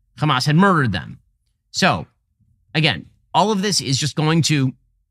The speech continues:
all of this is just going to continue because the Biden administration doesn't actually have any sort of plan for what a realistic Middle East looks like. There's a lot of talk today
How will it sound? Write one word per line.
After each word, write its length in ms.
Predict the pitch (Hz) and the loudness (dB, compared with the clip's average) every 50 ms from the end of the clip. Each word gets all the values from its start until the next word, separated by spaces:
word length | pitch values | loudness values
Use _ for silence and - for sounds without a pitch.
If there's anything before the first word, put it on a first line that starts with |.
| _ _ _ - | _ _ _ -2
all 140 | 147 175 196 | 0 0 0
of 40 | |
this 160 | 214 220 - 175 | 2 0 -2 -2
is 60 | 151 | -2
just 120 | 160 - | -4 -4
going 200 | - 165 170 170 | -2 -2 -2 -2
to 60 | 151 | 0
continue 500 | 135 170 165 147 220 233 165 135 147 151 - _ _ _ _ _ _ _ _ _ _ _ _ _ _ - | 2 2 2 4 2 2 0 -2 -2 -6 -8 _ _ _ _ _ _ _ _ _ _ _ _ _ _ -4
because 400 | 165 139 190 175 165 143 135 - _ | 0 2 2 2 2 0 -4 -6 _
the 100 | - 151 | -2 2
Biden 100 | 156 180 | 2 2
administration 720 | 208 220 208 190 170 - 190 185 151 170 180 165 139 151 156 | 4 2 0 -2 -2 -2 -2 -2 -2 -2 -4 -4 -4 -4 -2
doesn't 340 | - 214 254 254 - - - | -2 -2 -2 0 -2 -2 -2
actually 380 | 139 110 107 - 127 110 104 | -2 -4 -4 -4 -4 -2 0
have 260 | 110 123 101 92 85 - - | 0 0 -2 -4 -6 -8 -8
any 180 | - 139 156 147 | -4 -2 0 0
sort 300 | 127 - 147 135 123 - - | -2 -2 -4 -4 -6 -6 -8
of 120 | - 107 | -10 -10
plan 340 | - - 151 131 113 104 110 | -6 -6 -4 -4 -2 -4 -4
for 120 | 98 - 131 | -4 -4 -6
what 240 | 127 123 127 - - 123 | -4 -2 -4 -4 -4 -6
a 200 | 123 110 98 - _ _ _ - | -6 -6 -6 -8 _ _ _ -4
realistic 640 | - 135 170 185 185 156 151 151 - - 147 110 117 | 0 2 4 4 2 0 0 -4 -4 -4 -8 -8 -4
Middle 400 | 104 117 139 160 160 165 143 107 | -2 0 0 0 0 -2 -6 -6
East 260 | 143 151 120 - - - - | -6 -4 -4 -6 -6 -8 -4
looks 300 | 123 147 151 - - - | -4 -4 -2 -4 -6 -8
like. 320 | 92 64 - 107 - - _ _ _ _ _ _ _ _ _ _ _ _ _ _ _ _ _ _ _ _ _ _ _ _ _ _ - | -8 -12 -14 -16 -20 -20 _ _ _ _ _ _ _ _ _ _ _ _ _ _ _ _ _ _ _ _ _ _ _ _ _ _ -2
There's 100 | 139 147 | 0 0
a 60 | 156 | 2
lot 140 | 160 165 156 | 4 2 2
of 60 | 151 | 2
talk 300 | - 170 208 214 196 - | 0 2 2 2 2 2
today 320 | - 160 123 85 58 - | -2 -4 -4 -4 -6 -10